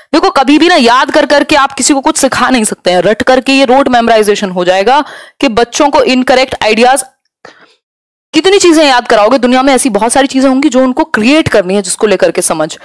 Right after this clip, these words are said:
सब कुछ याद नहीं करा सकते हो। याद कराना, रटना, ये हमारा मकसद नहीं होता। Meaning को create करा सकें, knowledge को create करा सकें, construct करा सकें,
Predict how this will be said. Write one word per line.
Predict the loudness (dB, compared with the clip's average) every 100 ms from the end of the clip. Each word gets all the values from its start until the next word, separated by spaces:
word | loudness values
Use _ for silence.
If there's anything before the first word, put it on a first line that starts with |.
| -18 -6
सब | -4 -2
कुछ | -4 -2
याद | 0 0 0
नहीं | 0
करा | 2 0
सकते | -2 -4 0
हो। | 2
याद | 2 2 2
कराना, | 0 0 0 0 2
रटना, | 0 0 0 2 0
ये | 0 0
हमारा | 2 0
मकसद | -2 -2 -2
नहीं | -2 -2
होता। | 0 0 0
Meaning | 0 0 0 0
को | 0 0 0 -8 -20 _ -2
create | 2 2 2 0
करा | 0 0
सकें, | -2 -2 0
knowledge | 2 2 0
को | -2 -4
create | -4 -2 0 2 2
करा | 0 0 0
सकें, | -2 -4
construct | -2 -2 -2 -4 -4
करा | -2 0 0
सकें, | -2 0